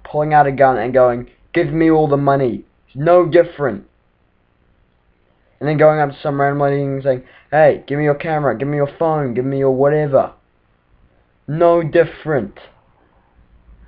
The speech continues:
Sad to say that I used to think he was.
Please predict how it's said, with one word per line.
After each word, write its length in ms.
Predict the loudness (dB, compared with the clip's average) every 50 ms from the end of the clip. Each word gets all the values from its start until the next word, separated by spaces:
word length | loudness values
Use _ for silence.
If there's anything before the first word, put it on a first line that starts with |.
| -20 -20 -20 -20 -18 -2
Sad 240 | 2 2 2 2 0
to 100 | -4 -10 -2
say 260 | 2 2 4 4 2
that 240 | 0 -2 -4 0 2
I 140 | 2 2 2
used 400 | 0 -2 -6 -8 -8 -10 -8 -10
to 80 | -10
think 320 | -10 -6 -6 -6 -6 -6 -8
he 180 | -8 -8 -8
was. 600 | -4 0 2 2 2 2 0 -4 -10 -14 -20 -20